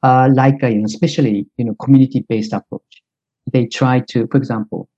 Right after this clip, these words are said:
uh, for tuberculosis eradication, uh, from Japan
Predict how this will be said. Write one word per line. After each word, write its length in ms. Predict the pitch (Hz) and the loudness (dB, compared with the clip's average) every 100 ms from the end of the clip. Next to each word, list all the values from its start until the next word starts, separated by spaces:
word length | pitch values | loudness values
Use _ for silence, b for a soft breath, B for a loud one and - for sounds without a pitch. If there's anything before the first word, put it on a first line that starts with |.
| 113 | -4
uh, 220 | 107 104 | -4 -2
for 160 | - 110 | -2 -4
tuberculosis 760 | 107 117 113 113 107 107 - - | -4 -4 -2 -2 -2 -4 -4 -6
eradication, 800 | 120 110 104 - 104 - 104 101 - _ | -2 -2 -4 -4 -6 -4 -4 -6 -8 _
uh, 120 | 117 110 | -18 -12
from 180 | 117 101 | -10 -10
Japan 320 | - - 98 | -14 -18 -20